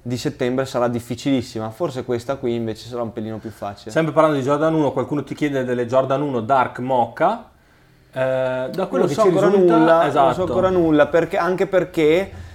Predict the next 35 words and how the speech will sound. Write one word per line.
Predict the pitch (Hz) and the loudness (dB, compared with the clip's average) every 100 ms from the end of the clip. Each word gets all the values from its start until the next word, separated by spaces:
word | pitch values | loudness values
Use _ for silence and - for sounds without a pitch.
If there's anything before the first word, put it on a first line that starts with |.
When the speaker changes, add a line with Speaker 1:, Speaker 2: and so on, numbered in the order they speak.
| - | -6
Speaker 1:
ieri | 151 185 | 4 6
abbiamo | 165 151 147 | 6 4 0
chiesto | 151 160 160 | -2 -2 -2
un | 147 | -2
controllo | 151 151 139 131 | 0 2 4 4
a | 147 139 | 4 2
Jordan | 131 135 170 170 | 2 0 0 0
Brand | 147 160 180 | 0 0 0
perché | 165 143 151 147 | -2 -4 -2 -4
ci | 165 | 0
risulta | 156 143 143 147 | 0 2 0 -2
che | 147 | -4
siano | 156 139 | -6 -6
state | 139 131 | -6 -6
cancellate | 127 131 151 143 127 | -4 -6 -2 -2 0
alcune | 139 120 139 135 | -2 -2 -4 0
release | 139 139 135 120 127 | 2 2 0 -2 -6
di | 123 | -6
fall, | - 127 120 117 117 113 | -4 0 2 2 0 -2
quindi | 131 127 | -4 -2
luglio, | 123 127 127 | -2 0 0
agosto, | 117 - 120 | -2 -6 -14
settembre. | 110 - 120 110 110 110 110 - - - - | -14 -8 -6 -6 -6 -6 -8 -14 -20 -20 -10
Eh, | 123 120 120 | -2 2 2
vi | 127 180 185 - _ | 2 0 0 -6 _
sapremo | - 180 - 160 165 165 | -8 -6 2 2 4 2
dire | 143 143 151 | 4 4 2
a | 143 | 2
breve | 127 127 120 127 | 0 2 2 2
a | 143 | 2
riguardo, | 127 123 123 117 156 | 2 2 2 2 0
perché | 160 143 143 | -2 -4 -4
appunto | - 127 123 135 | -6 -8 -4 0
è | |
un | 135 | -2